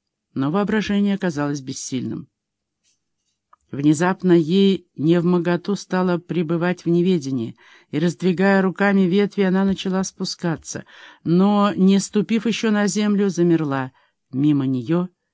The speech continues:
видимо, выйдя из боя, проехали три всадника совсем близко. Порыв ветра, а может быть, какая-то ветка, сорвали шляпу с головы одного из них,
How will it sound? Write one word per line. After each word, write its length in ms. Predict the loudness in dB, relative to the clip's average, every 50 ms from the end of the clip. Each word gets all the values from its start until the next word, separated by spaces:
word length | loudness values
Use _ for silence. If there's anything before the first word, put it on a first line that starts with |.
| _ _ _ _
видимо, 640 | -12 -4 -2 -2 -2 0 2 2 2 2 2 0 -4 _ _ _ _ _ _ _ _ _ _ _
выйдя 500 | -8 -4 0 2 4 4 4 4 2 0
из 220 | 0 0 -4 -8
боя, 460 | -2 0 2 2 2 2 0 -4 -8 _ _ _ _ _ _ _ _ _ _
проехали 800 | -10 -8 -6 -6 -4 -2 -2 -2 -2 -2 -4 -2 -2 0 -2 -2 -6 _ _ _ _ _ _ _ _ _ _
три 160 | -8 -8 -8
всадника 720 | -8 -10 -8 -6 -6 -6 -4 -6 -8 -8 -10 -12 -14 -14
совсем 440 | _ -12 -12 -10 -6 -2 0 0 0
близко. 440 | 0 -4 -8 -10 -10 -12 -12 -14 -14 -14 _ _ _ _ _ _ -20 _ _ _ _
Порыв 340 | -4 0 0 0 0 0 0
ветра, 400 | 2 2 2 0 -2 -6 -6 -8 _ _ _ _ _ _ _ _ _ _
а 280 | 0 2 2 4 4
может 340 | 4 4 4 4 4 2 0
быть, 200 | 0 -2 -2 -2
какая-то 640 | -2 -4 -2 0 2 2 2 2 2 0 0 0 -2 _ _ _ _
ветка, 680 | -4 -2 0 2 2 2 2 0 -2 -4 -4 -4 -4 -6 _ _ _
сорвали 600 | -12 -4 -2 0 0 2 2 2 2 2 0 -2
шляпу 720 | -2 -6 -6 -6 -2 0 0 0 0 0 -2 -2 -4 -4
с 100 | -4 -4
головы 420 | -4 -2 -2 0 0 0 0 0 -2
одного 380 | 0 -2 -2 -2 0 2 2
из 160 | 0 0 0
них, 400 | -2 -2 -2 -2 -4 -6 -12 -20